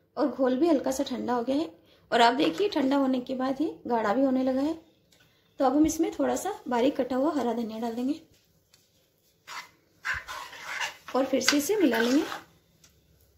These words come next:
अब हम यहाँ पर एक प्लास्टिक की शीट ले लेंगे और इस पर हल्का सा ऑयल लगा लेंगे और इसमें से एक एक चम्मच घोल लेकर के इस शीट पर फैला लेंगे।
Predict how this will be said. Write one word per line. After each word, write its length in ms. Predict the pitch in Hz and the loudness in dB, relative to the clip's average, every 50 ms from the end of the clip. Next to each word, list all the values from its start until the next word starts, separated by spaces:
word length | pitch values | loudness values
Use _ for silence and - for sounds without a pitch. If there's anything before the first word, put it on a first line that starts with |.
| - - - - - - - - - - - - - - - - - - - - - - - - - - - | -10 -8 -6 -6 -6 -6 -6 -8 -8 -10 -10 -10 -10 -10 -12 -10 -10 -12 -12 -12 -14 -16 -16 -16 -16 -6 -2
अब 120 | - 233 247 | 0 0 4
हम 140 | 370 370 | 6 6
यहाँ 160 | 370 349 294 262 | 6 6 6 4
पर 160 | - - 262 | 2 2 2
एक 180 | 302 349 349 - | 2 2 0 0
प्लास्टिक 360 | 285 247 240 240 - - 247 | -2 -2 -2 -2 -4 -6 -4
की 80 | - 285 | -4 -2
शीट 280 | 277 - 240 226 233 - | -2 -2 -2 -2 -2 -2
ले 60 | 240 | -2
लेंगे 280 | 233 247 262 285 339 381 - - - - - - - - - - _ _ - - - - - - - - - - - - | 0 0 2 0 0 -2 -4 -10 -20 -20 -20 -20 -20 -20 -20 -20 _ _ -20 -20 -20 -20 -20 -18 -16 -16 -14 -8 -2 0
और 80 | 262 | 0
इस 100 | 277 262 | 0 0
पर 160 | - - 320 339 | 2 4 4 6
हल्का 260 | 294 220 220 - 247 | 6 4 4 0 0
सा 160 | - 311 359 381 - - - - 233 | 2 0 0 0 -2 -8 -6 -2 0
ऑयल 120 | 233 226 | 2 4
लगा 200 | 233 220 220 233 | 4 4 4 2
लेंगे 260 | 233 254 254 277 320 370 - - - - _ _ _ _ _ _ _ _ _ _ _ _ _ - | 2 2 0 0 -2 -4 -6 -10 -16 -20 _ _ _ _ _ _ _ _ _ _ _ _ _ -2
और 120 | 254 247 | 0 0
इसमें 240 | 262 - - 285 285 | 0 0 0 0 0
से 160 | 285 294 381 403 - - - - - _ _ _ _ _ _ _ - | 0 0 0 -2 -2 -6 -12 -20 -20 _ _ _ _ _ _ _ 0
एक 200 | 226 - - - | 0 0 2 0
एक 120 | 330 - | -2 -2
चम्मच 380 | - 311 285 294 285 285 285 254 | 0 2 2 2 2 0 -2 -4
घोल 220 | 226 247 240 240 | -2 0 2 2
लेकर 280 | 247 240 240 - 285 269 | 2 2 0 0 0 -2
के 180 | 269 - 359 466 494 - - - _ _ _ _ - | -2 -2 -4 -4 -4 -10 -18 -20 _ _ _ _ -8
इस 80 | - 269 | -6 -4
शीट 260 | - - 240 226 - | -2 -2 -2 -2 -2
पर 100 | 262 277 | -2 -2
फैला 280 | 269 269 247 214 220 220 | -2 -2 -2 -2 0 0
लेंगे। 280 | 226 240 262 311 370 | 0 0 0 -2 -4